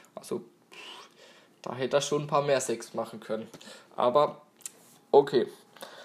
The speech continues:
damit schließen wir auch die D-Line direkt ab. Ein guter, ja, ein wichtiger Faktor für die Bengals und auch, ähm, ja,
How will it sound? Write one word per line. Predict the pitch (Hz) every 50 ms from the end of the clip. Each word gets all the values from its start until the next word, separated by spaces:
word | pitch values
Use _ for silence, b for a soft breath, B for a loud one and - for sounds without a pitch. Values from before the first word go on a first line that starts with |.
| B B B - -
damit | - 120 117 117 127 120 113 - - -
schließen | - - - 131 127 135 127 131
wir | 123 117
auch | 127 127 -
die | - 135 127
D-Line | - 135 135 127 127 123 123 120 - -
direkt | 160 160 151 156 139 139 - -
ab. | - 147 160 165 - - - _ _ _ _ _ _ _ _ _ _ _ _ _ _ _ -
Ein | 120 117 117 127 131 123 - _ - _ - - _ _ _
guter, | - - 160 180 196 185 - - 156 120 - - - B B B B B B B B B B B B _ _ _ _ _ _ _ - _ _ _ _ _ - -
ja, | 110 110 113 110 - - - - - -
ein | - 113 113 117 113 117
wichtiger | 147 151 - 143 113 - 107 104
Faktor | - - - - - - - - 117 110 107 b b b b b b b b b b b
für | _ - - 120 117
die | 117 117 113 113 - - _ _ _ _ -
Bengals | - 113 113 117 120 131 127 123 - -
und | - - - 120 117
auch, | 110 117 120 120 - - - -
ähm, | 117 113 117 117 110 - - _ _ _ -
ja, | - 131 127 120 110